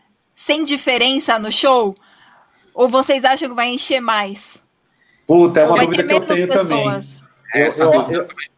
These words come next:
Speaker 2: é uma
Speaker 3: Ó o
Speaker 2: dúvida
Speaker 3: Fábio,
Speaker 2: que eu
Speaker 3: ó,
Speaker 2: tenho.
Speaker 3: ó o superchat do Fábio aí, ó.
Speaker 2: Olha aí,
Speaker 3: Do
Speaker 2: Fabião,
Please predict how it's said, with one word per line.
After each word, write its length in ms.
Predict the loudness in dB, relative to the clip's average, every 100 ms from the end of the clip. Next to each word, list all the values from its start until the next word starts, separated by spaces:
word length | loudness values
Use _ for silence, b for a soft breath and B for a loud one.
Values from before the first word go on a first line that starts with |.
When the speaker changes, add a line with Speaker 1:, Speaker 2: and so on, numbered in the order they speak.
| _ _ 0
Speaker 2:
é 160 | 2 4
uma 80 | 2
Speaker 3:
Ó 20 |
o 40 |
Speaker 2:
dúvida 180 | 2 0
Speaker 3:
Fábio, 240 | 2 -2
Speaker 2:
que 60 | -2
eu 40 | -4
Speaker 3:
ó, 20 |
Speaker 2:
tenho. 560 | -2 0 0 -2 -6 -12 -8
Speaker 3:
ó 200 | -6 -6
o 40 |
superchat 580 | -10 -8 -8 -4 -4 -4
do 80 | -12
Fábio 360 | -6 -6 -6
aí, 160 | -10 -12
ó. 40 | -16 _ _ -2
Speaker 2:
Olha 220 | 2 4
aí, 120 | 2
Speaker 3:
Do 80 | 2
Speaker 2:
Fabião, 200 | 0